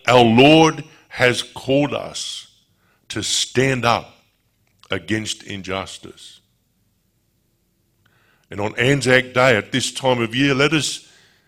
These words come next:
remember as Christians that all of us, regardless of whether we've ever actually responded to the call of God on our lives, all of us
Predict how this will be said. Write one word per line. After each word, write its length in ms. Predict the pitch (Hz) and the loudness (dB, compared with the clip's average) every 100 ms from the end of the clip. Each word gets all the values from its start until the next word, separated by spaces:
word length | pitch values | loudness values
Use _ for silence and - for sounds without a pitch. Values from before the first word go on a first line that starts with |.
| _ _ _ _ _ _ - | _ _ _ _ _ _ 0
remember 520 | 127 131 156 165 151 | 2 6 6 8 6
as 340 | 156 131 127 | 6 4 2
Christians 960 | - - 147 - - 104 95 98 - - _ _ _ _ - | -4 -2 -2 -2 -8 -12 -14 -20 -20 -20 _ _ _ _ 4
that 340 | 131 135 - - | 6 6 4 10
all 420 | 156 170 185 170 160 | 12 12 12 8 2
of 100 | 156 | 4
us, 760 | 143 135 98 - - - - _ _ _ _ | 2 2 0 -6 -10 -14 -20 _ _ _ _
regardless 720 | 123 131 113 139 170 165 156 143 | 0 2 6 8 8 6 2 0
of 100 | 127 | 4
whether 240 | 147 143 | 4 6
we've 200 | 135 131 | 4 2
ever 260 | 151 143 143 | 2 4 4
actually 420 | 139 143 - 143 | 4 2 0 0
responded 1080 | 135 131 - - - 170 196 156 117 80 - _ _ _ _ _ _ _ | 2 2 2 0 4 6 8 6 4 2 -6 _ _ _ _ _ _ _
to 120 | - | 0
the 100 | 120 | 0
call 340 | 117 - 143 131 | 0 2 4 4
of 120 | 107 | 2
God 280 | 127 131 123 | 4 6 6
on 140 | 117 | 2
our 160 | 110 104 | 2 2
lives, 560 | 110 139 117 98 101 - | 2 0 0 -2 -6 -2
all 300 | 151 170 208 | 8 10 10
of 100 | 165 117 | 8 6
us 380 | 107 113 - | 2 0 -6